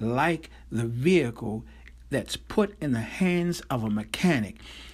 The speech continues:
And that mechanic takes that vehicle and puts it on a machine, and that machine is lined in perfect order. And whatever adjustments need to be made, the mechanic makes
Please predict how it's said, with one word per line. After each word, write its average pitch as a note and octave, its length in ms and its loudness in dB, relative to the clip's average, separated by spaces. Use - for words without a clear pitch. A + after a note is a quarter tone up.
And A#2+ 160 -2
that E3 240 0
mechanic E3+ 560 0
takes G3 380 2
that D#3+ 200 2
vehicle D3 540 2
and A2 200 -2
puts - 300 -2
it D#3+ 100 0
on C#3 160 -2
a B2 40 0
machine, B2+ 800 4
and C3+ 160 2
that E3+ 180 0
machine D3 720 4
is C3+ 300 2
lined F#3+ 880 2
in C#3 320 0
perfect G3 480 2
order. A#2+ 360 2
And C#3+ 260 4
whatever A3 760 4
adjustments F3 760 2
need F3 320 0
to E3 120 -2
be C3 160 2
made, B2+ 500 2
the B2+ 60 -4
mechanic C#3 640 0
makes B2+ 640 0